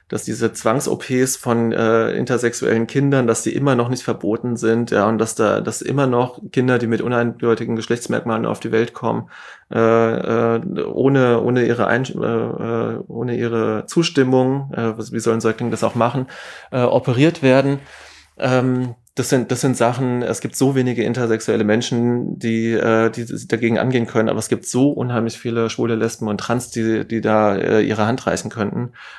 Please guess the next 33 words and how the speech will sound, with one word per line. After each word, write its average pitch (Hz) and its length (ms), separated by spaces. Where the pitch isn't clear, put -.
Ähm, 110 540
das 131 180
könnte 127 260
man 104 160
machen, 92 480
ja, 98 240
also 104 180
das, - 360
das - 160
wäre 110 640
für - 160
mich, 131 340
äh, - 0
da 113 720
wäre 127 200
dann, 110 240
da 113 140
wäre 123 220
auch - 140
kein, 113 580
äh, 113 160
keine 113 260
Rivalität 120 560
eigentlich 76 400
da, - 220
sondern 107 320
einfach, 107 320
da, 104 240
da 104 120
muss 113 200
man 113 100
Solidarität 104 600
zeigen. - 380